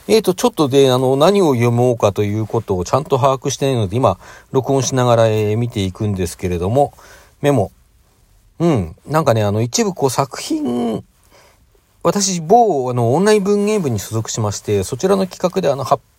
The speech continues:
百字小説っていうのがあってね、それを書いてたりもするんですよね。で、まあ、それは別個にこう、公表してたりするので、ここで特にメモとして読んでも面白くないかなと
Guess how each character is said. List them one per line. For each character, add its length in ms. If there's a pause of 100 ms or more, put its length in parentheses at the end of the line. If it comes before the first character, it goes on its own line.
(120)
百 260
字 140
小 220
説 240
っ 20
て 100
い 20
う 20
の 60
が 40
あ 40
っ 20
て 100
ね、 100
そ 160
れ 60
を 180
書 120
い 80
て 120
た 120
り 80
も 100
す 80
る 80
ん 20
で 100
す 40
よ 60
ね。 160
で、 180 (460)
ま 80
あ、 20
そ 220
れ 180
は 300
別 240 (460)
個 120
に 160
こ 220
う、 80 (100)
公 160
表 220
し 180
て 60
た 120
り 80
す 140
る 60
の 80
で、 80
こ 120
こ 120
で 100
特 220
に 60
メ 120
モ 140
と 80
し 80
て 80
読 80
ん 20
で 80
も 160
面 180
白 220
く 140
な 340
い 180
か 220
な 220
と 240